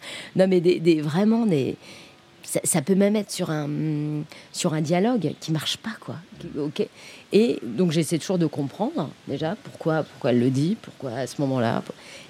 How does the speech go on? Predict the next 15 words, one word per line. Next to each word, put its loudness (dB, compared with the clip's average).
Et, 6
euh, 2
et 4
donc, 2
effectivement, 2
de 4
voir 2
ça -4
en 2
amont 2
avec 0
le 0
réalisateur 2
ou 6
mieux 6